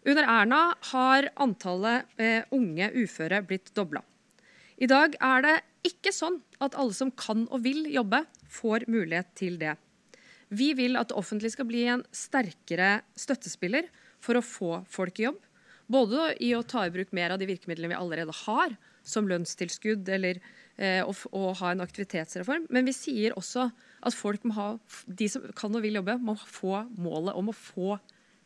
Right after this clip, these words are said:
en fast jobb. Det er alt for mange i dag som havner i en sånn praksisplasskarusell, hvor de bare tar, får nye og nye, eh, oppdrag,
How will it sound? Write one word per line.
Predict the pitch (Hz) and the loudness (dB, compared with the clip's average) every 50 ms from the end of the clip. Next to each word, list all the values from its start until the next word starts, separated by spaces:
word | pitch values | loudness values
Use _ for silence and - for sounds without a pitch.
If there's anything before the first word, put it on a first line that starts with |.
| _ _ _ _ _ _ - | _ _ _ _ _ _ -2
en | 202 196 196 | -2 -2 -2
fast | - - - 190 185 - - - - - | -8 -12 -10 -10 -10 -10 -12 -14 -10 -4
jobb. | 156 165 190 175 147 - _ _ _ _ _ - _ _ | -2 -2 -2 -2 -4 -8 _ _ _ _ _ -20 _ _
Det | - | -6
er | - - | 2 4
alt | 240 247 226 - | 4 4 4 2
for | - 277 240 | -2 -2 0
mange | 214 190 185 202 220 233 254 240 | 0 0 0 0 2 2 2 0
i | 220 214 | 0 0
dag | 220 240 285 294 277 | 2 2 2 0 -2
som | 247 - 254 254 240 | -4 -2 -2 -2 0
havner | 277 254 190 165 160 170 202 226 226 247 | 0 0 -2 -2 -2 -2 0 0 0 -2
i | - - 196 196 208 | -4 -4 -2 -2 0
en | 214 208 | -2 -2
sånn | - - 190 196 202 202 196 - - - - - _ _ - | -4 -4 -4 -2 -4 -4 -6 -10 -18 -20 -20 -20 _ _ -4
praksisplasskarusell, | 190 - - - - 175 - - - 190 190 - - - - 208 196 190 185 - - 196 196 202 - 247 262 302 302 294 - - - - _ | -4 -4 -2 -4 -6 -6 -6 -2 -2 -2 -2 -2 -6 -4 0 2 2 2 2 0 0 -2 -2 -2 -2 -2 -2 -2 -2 -4 -10 -16 -20 -20 _
hvor | - 220 233 | 0 2 2
de | 240 220 | 4 4
bare | 262 233 185 156 156 208 - | 2 2 2 2 0 0 0
tar, | - 202 202 208 - | -2 -2 -2 -2 -2
får | - 214 214 226 | -2 0 0 0
nye | 226 185 160 175 185 - | 0 0 0 -2 -2 -2
og | - 214 226 | 0 -2 -2
nye, | 220 190 165 160 170 190 202 202 202 _ _ _ _ _ - - _ - | -2 -2 -2 0 0 0 0 0 -4 _ _ _ _ _ -20 -20 _ -4
eh, | - 196 196 196 196 | -2 0 0 0 0
oppdrag, | 226 226 - - 185 190 240 285 285 | -2 -6 -6 -2 2 2 4 4 2